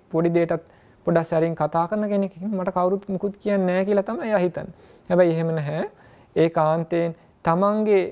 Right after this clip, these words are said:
වරදින තැනකදී කවුරුත් උපකාර කරන්නේ නැතුව තමන් අන්ත අසරණතාවයට පත් වෙන මෙන්න මේ නිතරම ගැටෙන ස්වභාවය තියෙන කෙනෙක් වුණොත්. ඉතින් ඒක නිසා මුගලන් මහරහතන් වහන්සේ පෙන්වන මෙන්න මේ,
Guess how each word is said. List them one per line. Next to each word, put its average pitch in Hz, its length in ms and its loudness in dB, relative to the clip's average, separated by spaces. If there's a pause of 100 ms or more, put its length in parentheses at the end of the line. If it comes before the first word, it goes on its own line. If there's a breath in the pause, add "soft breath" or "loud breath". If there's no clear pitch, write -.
(120)
වරදින 185 480 0
තැනකදී 175 420 0
කවුරුත් 165 360 0
උපකාර 185 480 0
කරන්නේ 170 320 -2
නැතුව 160 300 -4 (560)
තමන් 170 280 2 (140)
අන්ත 175 340 -2
අසරණතාවයට 165 680 0
පත් 156 220 -2
වෙන 156 160 -4
මෙන්න 156 220 -2
මේ 156 180 -4 (280 soft breath)
නිතරම 165 460 0
ගැටෙන 151 320 2
ස්වභාවය 151 400 -2
තියෙන 151 240 -6
කෙනෙක් 147 260 -8
වුණොත්. 156 240 -10 (400)
ඉතින් 196 180 0
ඒක 170 120 2
නිසා 165 320 0 (520 soft breath)
මුගලන් 175 340 4
මහරහතන් 156 460 -2
වහන්සේ 151 280 -6
පෙන්වන 151 220 -4
මෙන්න 175 220 0
මේ, 175 260 -2